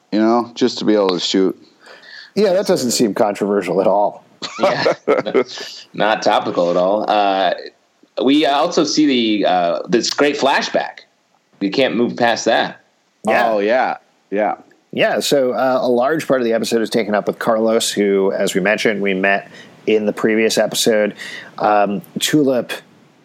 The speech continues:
Speaker 2: hates Carlos. We finally find out why, uh, because we see Carlos used to rob banks with Tulip and Jesse.
Speaker 1: Yeah.
Speaker 2: They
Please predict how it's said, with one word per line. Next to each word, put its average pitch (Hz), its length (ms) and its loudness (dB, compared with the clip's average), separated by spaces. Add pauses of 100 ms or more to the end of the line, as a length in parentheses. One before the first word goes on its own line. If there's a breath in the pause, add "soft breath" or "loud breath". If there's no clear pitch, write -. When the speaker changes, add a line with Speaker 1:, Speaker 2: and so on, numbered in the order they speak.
(240)
Speaker 2:
hates 143 420 0
Carlos. 104 560 0
We 127 80 2
finally 156 460 0
find 127 300 0
out 107 180 2
why, 113 540 0 (300 loud breath)
uh, 107 260 2
because 110 340 0
we 113 60 2
see 113 180 2
Carlos 123 460 0
used 113 280 0
to 120 180 2
rob 113 400 0
banks 139 560 0
with 107 160 0
Tulip 117 320 2
and 113 100 0
Jesse. 120 540 0 (440 loud breath)
Speaker 1:
Yeah. 95 140 0
Speaker 2:
They 127 640 2